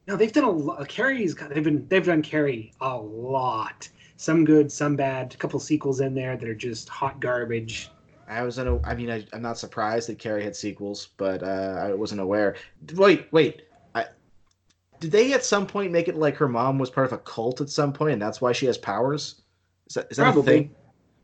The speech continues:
Speaker 1: That's
Speaker 2: Yeah.
Speaker 1: probably, I, I have not committed that to memory, but I'm,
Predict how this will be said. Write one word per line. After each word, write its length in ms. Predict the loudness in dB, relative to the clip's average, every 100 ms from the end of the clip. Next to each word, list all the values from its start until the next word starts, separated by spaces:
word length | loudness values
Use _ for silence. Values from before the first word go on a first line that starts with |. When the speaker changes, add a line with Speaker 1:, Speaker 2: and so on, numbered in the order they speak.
| -20 -12
Speaker 1:
That's 220 | -8 -4
Speaker 2:
Yeah. 60 | -2
Speaker 1:
probably, 340 | 0 4 4
I, 220 | 4 2 -2 _ _ -20 -10
I 340 | 4 6 6 2 -6 -12
have 140 | -4 0
not 200 | 0 0
committed 240 | 0 2
that 140 | 2 0
to 60 | 0
memory, 260 | 2 2
but 180 | 0 -2
I'm, 380 | 0 2 2